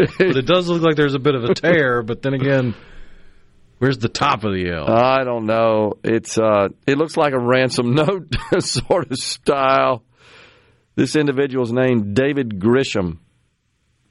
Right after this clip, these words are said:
Speaker 2: Well, now I see a picture of him with the L.
Speaker 1: I do too. I see both. I don't know what's going on there. So, Sleepy Hollow Elementary School in Amarillo, Texas.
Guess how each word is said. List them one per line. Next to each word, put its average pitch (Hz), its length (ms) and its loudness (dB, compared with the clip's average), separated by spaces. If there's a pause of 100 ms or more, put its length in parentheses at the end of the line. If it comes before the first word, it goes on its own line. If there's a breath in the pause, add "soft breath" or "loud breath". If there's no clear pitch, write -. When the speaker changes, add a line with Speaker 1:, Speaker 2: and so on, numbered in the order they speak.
(280)
Speaker 2:
Well, 113 100 0
now 135 200 2
I 127 60 2
see 113 200 -2
a 104 80 2
picture 104 380 -2
of 104 120 2
him 98 200 0
with 110 180 0
the - 160 -2
L. 67 160 -2
Speaker 1:
I 127 160 2
do 180 160 0
too. 214 340 0
I 113 40 2
see 139 200 0
both. 123 440 0
I 104 140 2
don't 120 140 4
know 120 140 2
what's 110 200 0
going 90 220 -2
on 80 180 -2
there. 87 220 0
So, 123 460 2 (380 soft breath)
Sleepy 180 600 0
Hollow 175 540 2 (100)
Elementary 156 800 2
School 127 480 0
in 110 260 0
Amarillo, 147 760 2
Texas. - 880 -8